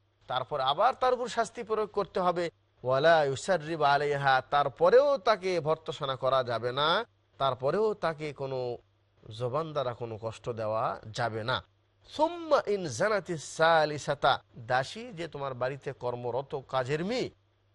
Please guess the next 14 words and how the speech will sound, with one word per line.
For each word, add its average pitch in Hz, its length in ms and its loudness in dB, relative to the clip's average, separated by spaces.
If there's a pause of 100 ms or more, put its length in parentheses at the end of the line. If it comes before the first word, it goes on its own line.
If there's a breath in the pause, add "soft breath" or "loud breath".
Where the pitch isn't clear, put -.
(100)
একবার 139 420 0
করেছে, 160 440 -4
শাস্তি 165 440 -6
দাও, 165 300 0 (180)
আবার 139 240 0
তাকে 147 260 -4
রেখে 143 220 -4
দাও, 135 280 -6
তাকে 135 200 -6
খারাপ 143 320 -2
কিছু 143 160 -10
বলো 143 200 -4
না 139 140 2
আর। 135 60 -2